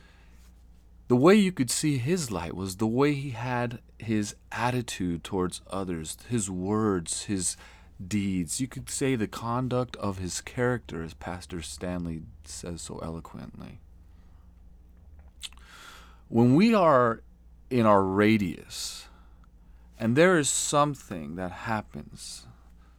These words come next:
for instance, repentance, where we recognize that what we've done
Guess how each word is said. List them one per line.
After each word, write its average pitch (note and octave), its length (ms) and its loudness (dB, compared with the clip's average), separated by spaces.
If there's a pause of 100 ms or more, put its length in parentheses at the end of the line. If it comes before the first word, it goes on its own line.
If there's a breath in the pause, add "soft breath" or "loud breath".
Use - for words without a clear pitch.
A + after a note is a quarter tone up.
for G#2 160 -4
instance, G2 480 -4
repentance, - 1000 -10
where F2+ 300 -2
we F#2+ 540 -6 (420 soft breath)
recognize F2+ 1000 -6
that D#2 220 -6
what G2 220 -6
we've F#2+ 400 -10
done G2 460 -6